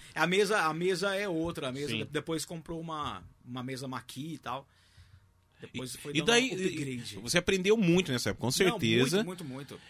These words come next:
Speaker 2: E daí, pra sair da Rádio Família, como que foi? Você teve a ideia, você fez o curso de locução, daí
Speaker 1: Ó,
Speaker 2: falou, "Ah, vou
Speaker 1: o,
Speaker 2: pra Ribeirão." Foi
Speaker 1: eu,
Speaker 2: assim?
Speaker 1: o pessoal fez o curso antes de mim, até porque eu era mais, mais novo, né, que, que todos ali. O pessoal fez o curso, inclusive o Padre Rocha fez o curso de rádio.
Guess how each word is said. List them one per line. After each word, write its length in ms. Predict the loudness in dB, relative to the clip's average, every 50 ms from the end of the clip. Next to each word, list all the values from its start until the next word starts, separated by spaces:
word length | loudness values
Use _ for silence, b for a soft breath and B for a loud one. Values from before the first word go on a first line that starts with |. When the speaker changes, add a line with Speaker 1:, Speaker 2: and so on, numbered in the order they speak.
| B
Speaker 2:
E 80 | B 0
daí, 320 | 4 4 4 4 2 0 -8 _ _ _ _ _ _ _ _ _ _ _ _ _ 0
pra 140 | 2 2 2
sair 220 | 2 -2 -2 -2
da 120 | -2 0 0
Rádio 200 | 0 0 0 0
Família, 320 | 0 2 2 2 0 0
como 160 | 0 -2 -2
que 60 | -2 -2
foi? 100 | -2 -2
Você 120 | -2 -2
teve 260 | 2 2 2 4 4
a 40 | 2
ideia, 380 | 0 2 2 2 4 4 2 0
você 220 | 0 -2 -2 -4
fez 380 | -4 0 2 2 2 2 0 -4
o 60 | -6
curso 560 | -8 -6 -4 0 0 2 4 2 2 0 0
de 100 | -2 0
locução, 920 | 0 0 0 0 0 0 0 2 2 2 2 2 2 2 2 2 0 0 0 2
daí 140 | 2 2 2
Speaker 1:
Ó, 40 |
Speaker 2:
falou, 160 | 2 0 0 2
"Ah, 40 |
vou 100 | 2 2
Speaker 1:
o, 40 | 2
Speaker 2:
pra 100 | 2 2
Ribeirão." 560 | 0 0 2 2 2 2 2 0 0 -2 -4 -6
Foi 200 | -6 -4 -4 -2
Speaker 1:
eu, 40 | -2
Speaker 2:
assim? 140 | -2 -4
Speaker 1:
o 80 | -4 -4
pessoal 340 | -2 -2 -4 -2 -4 -4 -4
fez 220 | -4 -4 -4 -4
o 40 | -6
curso 360 | -8 -6 -6 -6 -4 -4 -4 -4
antes 180 | -4 -6 -6
de 100 | -6 -8
mim, 160 | -6 -6 -8
até 180 | -8 -6 -8 -8
porque 160 | -8 -8 -8
eu 40 | -8
era 140 | -6 -6 -6
mais, 220 | -8 -8 -8 -8 -8
mais 260 | -8 -8 -6 -6 -6
novo, 380 | -6 -4 -4 -4 -4 -4 -6
né, 260 | -6 -6 -6 -8 -8 -10 -14
que, 160 | -16 -16 -16 -16 _ -16
que 80 | -16
todos 340 | -14 -10 -10 -10 -10 -10 -10
ali. 240 | -12 -10 -10 -10 -10
O 40 | -10
pessoal 280 | -10 -10 -8 -8 -8 -8
fez 300 | -8 -8 -8 -6 -6 -8
o 60 | -8
curso, 340 | -12 -12 -12 -10 -10 -10 -10
inclusive 320 | -12 -12 -12 -10 -10 -10
o 40 | -8
Padre 200 | -8 -8 -8 -8
Rocha 260 | -8 -8 -8 -10 -10
fez 220 | -12 -10 -8 -8 -8
o 40 |
curso 180 | -8 -10 -12 -10
de 40 | -10
rádio. 400 | -8 -8 -6 -6 -8 -8 -12 -16